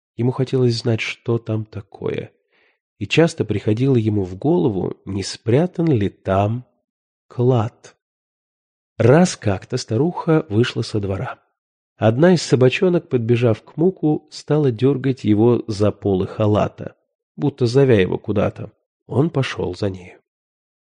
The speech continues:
Собака привела его в спальню и прямо к потайной дверке, которую Мук раньше не видал. Дверь была приотворена.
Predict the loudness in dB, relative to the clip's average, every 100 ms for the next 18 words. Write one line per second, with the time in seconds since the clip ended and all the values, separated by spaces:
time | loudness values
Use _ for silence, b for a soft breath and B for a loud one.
0 | _ _ _ -4 -2 0 0 0 -4 _
1 | -4 -2 0 2 2 2 0 -4 -8 -8
2 | 0 2 4 2 -2 -6 -4 -2 -2 2
3 | 4 4 2 -2 0 0 2 2 2 0
4 | 0 -2 2 6 6 4 -2 -10 -12 _
5 | _ _ -8 -4 -2 0 2 2 2 0
6 | -2 -4 -4 -2 -2 -4 -6 _ _ _
7 | _ _ _ _ _ _ _ -14 -10 -4
8 | 4 4 4 0 -10 -4 0 0 0 -2
9 | -4 -2 -4 -2 -4 -6 -12